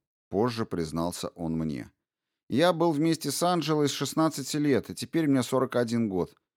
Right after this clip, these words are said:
И я был очень напуган возможными последствиями. В тот день я также встретился со своей мамой. Мы только потеряли отца из-за рака в этом году, поэтому эмоции зашкаливали".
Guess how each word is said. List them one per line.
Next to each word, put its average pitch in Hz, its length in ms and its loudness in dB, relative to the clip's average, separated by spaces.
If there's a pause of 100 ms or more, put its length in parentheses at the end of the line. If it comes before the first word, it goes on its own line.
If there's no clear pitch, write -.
(360)
И 110 100 0
я 135 140 6
был 131 360 4
очень 139 440 4
напуган 123 560 2
возможными 98 580 2
последствиями. 80 800 -6 (640)
В - 60 -12
тот 117 180 2
день 143 340 2
я 110 120 4
также 120 300 2
встретился 120 560 -4
со 107 140 -6
своей 110 320 -2
мамой. 113 460 -2 (720)
Мы 131 200 4
только 147 340 0
потеряли 123 520 4
отца 123 560 2
из-за 92 340 2
рака 113 380 2
в 98 60 -2
этом 113 280 -4
году, 95 480 0
поэтому 107 480 -6
эмоции 107 460 -4
зашкаливали". 62 720 -8